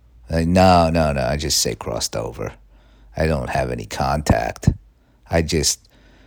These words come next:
I just think it's a nice thing to say, as opposed to dead. When did, when did your grandparents die?" Um, or maybe they're alive. Maybe you're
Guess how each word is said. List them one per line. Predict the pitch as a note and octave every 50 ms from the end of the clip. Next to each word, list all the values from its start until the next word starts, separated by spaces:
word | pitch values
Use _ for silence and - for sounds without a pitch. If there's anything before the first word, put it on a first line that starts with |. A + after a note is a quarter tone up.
| _ - -
I | F#2+ F#2+
just | E2 D#2 - -
think | - C#2+ -
it's | D2 - -
a | D2+
nice | D#2 D#2 D2 - -
thing | - E2 D#2+
to | E2 E2
say, | - - - C#2+ - B1 B1+ - - - - _ _ -
as | - F#2 -
opposed | D#2+ - - F#2 E2 D#2 - - -
to | - E2+ C#2+ C2+ B1+ - - _ - - _ _ _ _ _ - D2 D2 D2+
dead. | - G2 E2 D2+ D2+ D2 C#2 - - - - - _ _ _ _ _ _ _ _ _ _ _ _ _ _ _ _ _ _ _
When | - F2+ F#2+ F#2
did, | F2 E2+ D2 D2+ - - - - _ _
when | E2+ F2+ G2+ A2 A#2+ A#2
did | A#2+ A#2+ G#2 G2
your | G2+ G#2
grandparents | G2 F#2 - G2+ G2+ G2+ G#2 G#2 F#2+ - G#2 G2 F#2+ F#2+ F#2 F2+ E2+ - -
die?" | - - D#2+ E2 E2 E2 D#2+ - - - - - - - - _ _ _ _ _ _ _ _ _ _ _ _ _ _ _ _ _ _ _ _ _ _ - - - - - _ _ - -
Um, | - C#2+ B1+ A1+ G#1+ G#1+ - - _ - -
or | - G#2 G2+
maybe | G2+ G#2+ G#2 G2 G#2+
they're | B2+ D3+ D#3+ E3+
alive. | F3 F3 F3+ F3 E3 D3 G#2 E2 D2+ - - - - _ _ _
Maybe | - F#2 F#2+ A2+ A2 B2 A#2
you're | A2+ A2+ A#2 A2+ A2 A2 G#2 F#2+